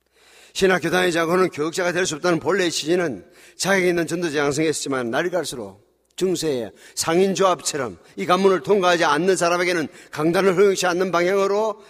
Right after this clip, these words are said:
이미 변질되어 있습니다. 성전에서 장사하는 이권을 확보하기 위해서 정기적으로 상납을 했듯이, 교육자라는 이권을 확보하기 위해서 신학사,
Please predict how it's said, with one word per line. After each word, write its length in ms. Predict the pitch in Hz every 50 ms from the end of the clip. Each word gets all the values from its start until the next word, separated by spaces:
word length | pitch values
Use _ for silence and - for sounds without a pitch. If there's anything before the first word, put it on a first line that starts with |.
| -
이미 400 | - 208 214 214 214 220 214 -
변질되어 500 | - 127 135 143 139 170 160 147 170 160
있습니다. 380 | 123 101 - - 120 - 123 _ _ _ _ _ _ _ _ _ _ _ _ _ _ _ _ _ _ _ _ _ _ _ _ _ -
성전에서 800 | - 165 170 165 160 180 175 165 156 - - 151 147 143 143 139
장사하는 540 | 135 139 143 143 131 143 135 131 127 127
이권을 380 | 123 - - 127 123 117 110 92 - - - - _ _ _ _ _
확보하기 580 | - - 180 - - - 175 160 160 156 156 143
위해서 580 | 131 127 123 123 - - 143 123 113 101 - _ _
정기적으로 720 | - - 156 175 170 156 175 170 170 160 156 147 139 147 143
상납을 540 | - - - 127 131 139 147 151 151 151 156
했듯이, 480 | 151 - 156 139 - - - - - _ _ _ _ _ _ _ - - _ -
교육자라는 640 | - 147 165 185 185 - - 190 185 175 175 175 175 160
이권을 400 | 147 - 185 175 180 175 170 151
확보하기 460 | - 160 151 - 185 175 175 170 160
위해서 300 | 160 160 147 - 170 156
신학사, 640 | 143 - 196 202 165 139 - - 160 156 147 127